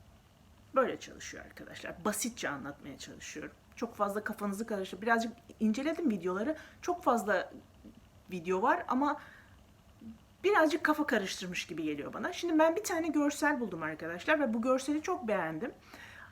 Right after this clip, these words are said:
En basit şekliyle anlatmış ve bu, bu görseli videonun sonuna eklemeyi düşünüyorum. Eğer güzel bir görüntü olmazsa vi-, aynı vi-, e, fotoğrafı Instagram'a da yükleyeceğim. Oradan, e,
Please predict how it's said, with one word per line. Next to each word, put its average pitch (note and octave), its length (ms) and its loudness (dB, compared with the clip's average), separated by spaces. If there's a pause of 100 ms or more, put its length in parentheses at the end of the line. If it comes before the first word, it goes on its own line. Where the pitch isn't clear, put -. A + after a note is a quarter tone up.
(160)
En G#4+ 280 2
basit E4 300 4
şekliyle A3 540 -2
anlatmış D#3+ 500 -2
ve A3 140 2
bu, A#3+ 80 -2
bu C4 80 -4
görseli C4+ 440 4
videonun A#3+ 300 4
sonuna C#4 320 2
eklemeyi F#3+ 420 -2
düşünüyorum. D3 540 -8 (840)
Eğer C#4 220 4
güzel D#4+ 520 4
bir D4 100 4
görüntü D4 440 6 (100)
olmazsa F#4+ 800 4 (300)
vi-, C#4 140 2 (300)
aynı G4 260 6
vi-, C4+ 320 2 (140)
e, A#3+ 460 2
fotoğrafı B3+ 600 0 (260)
Instagram'a A3+ 540 2
da E3+ 40 -6
yükleyeceğim. F#3+ 560 -4
Oradan, A3 420 2 (240)
e, F#3+ 320 -6